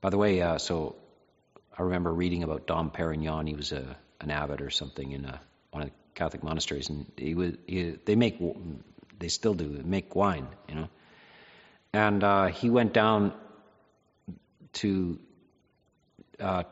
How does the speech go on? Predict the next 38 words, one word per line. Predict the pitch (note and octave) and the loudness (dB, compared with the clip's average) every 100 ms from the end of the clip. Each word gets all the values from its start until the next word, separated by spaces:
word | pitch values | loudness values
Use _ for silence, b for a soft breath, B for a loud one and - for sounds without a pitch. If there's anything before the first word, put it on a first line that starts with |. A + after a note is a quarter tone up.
| - | -8
see | - A#2+ | 0 4
how | G2+ | 4
the | F#2 | 2
wines | F2+ G2 G2+ | 2 2 2
were | F#2+ | -2
doing, | E2+ E2+ E2+ | -2 -2 -2
and | E2 E2+ - - - _ - | -2 -2 -4 -12 -20 _ -8
I | E2 | -4
guess | F#3+ F#3 - - - - | 0 0 0 -4 -10 -6
carbonation | - A2 F#2 G2 G#2 F2+ | 0 2 4 2 2 0
had | C#2+ D2 | -4 -6
happened | - C#2+ - C#2+ | -4 -4 -4 -8
in, | C#2 C#2 - | -8 -10 -12
in | D2 C#2+ - _ _ | -10 -10 -12 _ _
some | - F2+ | -6 -4
of | E2 | -2
the | D2 | -2
wine, | E2 F2+ D#2+ - _ _ _ - - - | -2 -2 -4 -14 _ _ _ -20 -20 -14
which | D#2+ | -10
is | D2 D2 | -8 -4
not | F2 E2+ - - | -2 -2 -4 -12
their | - D2+ | -8 -8
intent, | D2+ - G#2 D2+ - | -6 -4 -2 -4 -6
but | D#2 | -8
he | D2 C#2+ - _ _ _ - | -6 -8 -12 _ _ _ -8
opened | F2 F2 D#2+ | -6 -4 -6
it | D#2 | -6
and | D#2 | -8
drank | F2 F#2+ F2+ | -4 -4 -4
it. | - - _ _ _ _ _ _ _ _ _ _ _ _ _ _ - | -6 -10 _ _ _ _ _ _ _ _ _ _ _ _ _ _ -10
And | E2+ | -6
that | E2 E2+ - | -4 -6 -8
was | D#2 - - - - _ _ | -8 -8 -8 -10 -16 _ _
champagne. | - - E2 - B2+ B2+ - _ _ b b b b b b b | -8 -6 -4 -6 -8 -10 -16 _ _ b b b b b b b
And | D#2+ | -14
he | |
came | - G#2 F#2+ | -2 0 4
up | G2 - - | 2 0 -8